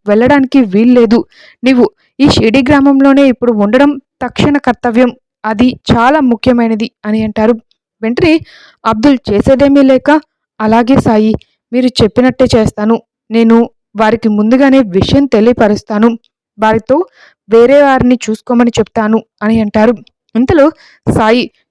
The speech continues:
"చూడు, రేపు ద్వారకామాయికి నీవు రావాల్సి ఉంటుంది. నేను చెప్పిన సమయానికే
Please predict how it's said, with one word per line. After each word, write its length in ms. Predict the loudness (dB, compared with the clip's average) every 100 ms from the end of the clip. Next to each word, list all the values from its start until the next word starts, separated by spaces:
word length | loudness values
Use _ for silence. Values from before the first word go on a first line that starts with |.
| -2 0
"చూడు, 280 | 4 2 0 _ _ -4
రేపు 440 | 0 2 2 -2 _ _ -6
ద్వారకామాయికి 1200 | 0 2 2 0 0 2 2 2 0 2 0 0 _ -2
నీవు 420 | 2 4 4 2 0 -14 -8 -4 -2 0
రావాల్సి 500 | 0 2 2 0 0
ఉంటుంది. 520 | -2 0 0 0 -2 -6 _ -20 _ -4
నేను 160 | -4
చెప్పిన 400 | 0 -2 0 0
సమయానికే 760 | 0 2 2 2 0 2 0